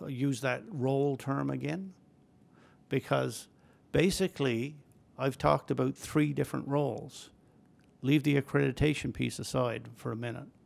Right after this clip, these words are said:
There's the role of the certifying body,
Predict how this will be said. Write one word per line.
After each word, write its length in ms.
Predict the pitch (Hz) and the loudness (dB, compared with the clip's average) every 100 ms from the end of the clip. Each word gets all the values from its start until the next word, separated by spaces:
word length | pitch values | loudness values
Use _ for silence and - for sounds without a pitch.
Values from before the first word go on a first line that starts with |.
| _ _ _ _ - _ _ - - _ _ _ _ _ _ - | _ _ _ _ -20 _ _ -20 -20 _ _ _ _ _ _ 4
There's 300 | 139 123 - | 4 4 2
the 100 | 131 | 4
role 440 | 131 147 180 196 | 6 8 8 6
of 100 | 151 | 4
the 80 | 147 | 0
certifying 680 | - 160 151 - 120 113 107 | 4 4 4 0 -2 -2 -2
body, 440 | 113 110 147 185 | -2 -2 -2 -4